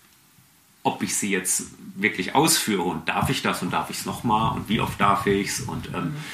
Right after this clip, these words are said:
Speaker 1: ist das, ne, ist das jetzt zu viel verlangt in der Situation oder nicht? Also ich muss natürlich sehr edel umgehen mit dieser Kontrolle, mit
Speaker 2: Mhm.
Speaker 1: dieser Macht, ähm, aber sozusagen, äh, mit diesem Nachgeben sollen.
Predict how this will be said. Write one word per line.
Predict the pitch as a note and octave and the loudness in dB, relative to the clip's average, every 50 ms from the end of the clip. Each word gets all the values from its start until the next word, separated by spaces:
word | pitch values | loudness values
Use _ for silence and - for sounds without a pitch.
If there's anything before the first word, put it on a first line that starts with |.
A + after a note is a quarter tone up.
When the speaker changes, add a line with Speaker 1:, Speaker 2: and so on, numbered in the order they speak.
| - - - - - - - - | -8 -8 -8 -8 -8 -10 -10 -6
Speaker 1:
ist | G#2+ - - - | -4 -4 -2 -2
das, | - - - - - | -4 -6 -6 -6 -8
ne, | - G#2 A2+ A#2+ C3+ - | -6 -4 -4 -4 -2 -4
ist | A2+ - - - | -4 -4 -4 -4
das | G#2 - - | -2 0 2
jetzt | G2+ F2+ - - - | 2 2 4 2 2
zu | - | 2
viel | G2 - C3 B2 | 2 2 0 0
verlangt | - - B2 A2 A2 A2+ A2 - | 2 2 4 4 4 4 2 2
in | G#2 F#2 | 0 0
der | G#2+ | 0
Situation | F#2+ - F2 - G#2 - - - A2+ G#2+ G2+ F#2 | 0 0 0 -2 -2 -2 0 0 0 0 0 0
oder | D#2+ D#2+ | 2 2
nicht? | F#2 A2 - A2 | 2 2 2 0
Also | F#2 F2 | 0 0
ich | F#2+ F2+ G2+ | 0 2 2
muss | B2 - - | 2 4 4
natürlich | A#2+ A2+ F#2+ A2 G#2+ F#2+ - | 4 4 4 4 4 4 4
sehr | - A#2 G2+ F#2+ F#2 - - | 4 6 6 4 4 2 2
edel | A2 G#2 F#2+ G2 F#2+ F#2 | 2 2 4 4 4 4
umgehen | - C#3 F3 F#3+ - G#2+ G2 F#2 F#2 | 8 10 12 12 12 10 8 6 6
mit | F2+ - - | 4 4 2
dieser | - - - G2 F2+ F2 F2 - - - - - - - - - - - - - - | 0 0 0 0 0 0 0 -2 -6 -12 -20 -20 -20 -20 -20 -20 -20 -20 -20 -18 -12
Kontrolle, | - - A2+ G2 F#2 - - G2 G2 F#2 F2+ F2+ F2+ F#2 - | -6 -2 0 0 0 0 0 2 2 4 4 4 2 0 0
mit | - - E3+ | -4 -8 -6
Speaker 2:
Mhm. | E3 | -6
Speaker 1:
dieser | F2+ E2+ - F2+ | -4 -2 0 0
Macht, | F2 E2+ D#2+ - - - - - - - - | 0 0 -2 -4 -6 -8 -12 -14 -14 -6 -2
ähm, | G2+ F2+ F#2 F#2 - | 0 2 2 2 2
aber | F#2 - - F#2+ F#2 F#2 F#2 - - - | 0 2 4 4 6 6 4 2 -2 -6
sozusagen, | - F#2 - - G2 F2 - - G2+ F#2+ - G2 F#2 F2+ - F#2+ G2 G2 F#3+ F#3+ F3+ C#3 - - - | -8 -6 -4 -4 -2 0 2 2 2 2 2 0 -2 -4 -4 -6 -4 -2 -2 -2 -2 -2 -6 -10 -6
äh, | - | 0
mit | G2+ F#2+ F#2 | 0 2 2
diesem | G#2 F#2 G#2+ G#2 F#2+ | 2 2 4 4 6
Nachgeben | F#2 F#2 F#2 G2 G2 - - - G#2 G2 F#2+ F#2+ G2 - | 6 6 6 4 2 2 0 0 2 2 2 2 2 2
sollen. | - - - G2+ F#2+ F#2+ F2+ F2+ F2+ F2+ F2 - | 0 2 2 4 4 6 4 4 4 2 0 -2